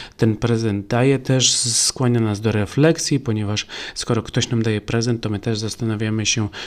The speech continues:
komu my możemy dać prezent, także jak najbardziej jest to bardzo pozytywny aspekt świąt Bożego Narodzenia. Prezenty to także sprawianie szczęścia, czyli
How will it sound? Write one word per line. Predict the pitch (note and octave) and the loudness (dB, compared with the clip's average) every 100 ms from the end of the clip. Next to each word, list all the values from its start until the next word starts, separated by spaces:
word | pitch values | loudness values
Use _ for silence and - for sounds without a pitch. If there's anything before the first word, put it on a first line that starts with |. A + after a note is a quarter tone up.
| - | -14
komu | - B2+ A2 | 0 4 4
my | F#2 G#2+ | 4 4
możemy | C3+ C#3 B2+ A#2+ | 6 4 2 0
dać | A2+ G#2+ | 0 -4
prezent, | - - A#2 A2+ A2 G#2 | -6 -4 -2 0 -2 -2
także | A2+ A2 G2 - - - - | -2 -2 -2 -6 -20 -16 -4
jak | C3+ | 0
najbardziej | C3 A2+ A#2 A#2 | 2 2 2 0
jest | A#2 | -2
to | - | -2
bardzo | G2+ A#2 A#2 A#2+ | -2 -2 0 -2
pozytywny | - A#2 A2 A#2 A#2 - | -2 -2 0 0 0 0
aspekt | - F#3 - A2 - - - - | -2 -2 -2 -6 -8 -18 -18 -6
świąt | - C3 A#2 | 0 2 2
Bożego | A#2 A2 A2+ G#2+ - - | 0 0 2 0 -2 2
Narodzenia. | A#2+ A#2+ A#2 G#2 G2+ A#2+ D#3 F3 F3 - - - _ | 6 6 6 4 2 4 4 4 -2 -16 -20 -20 _
Prezenty | D#3+ D#3+ F3 E3+ | 0 4 4 4
to | C3+ | 2
także | C#3+ C3+ C#3 | 2 2 0
sprawianie | - D3 C3+ B2+ B2 | 0 0 2 2 2
szczęścia, | - - C3 A#2 - - | 2 2 2 2 -2 -4
czyli | A#2+ B2 | -2 -2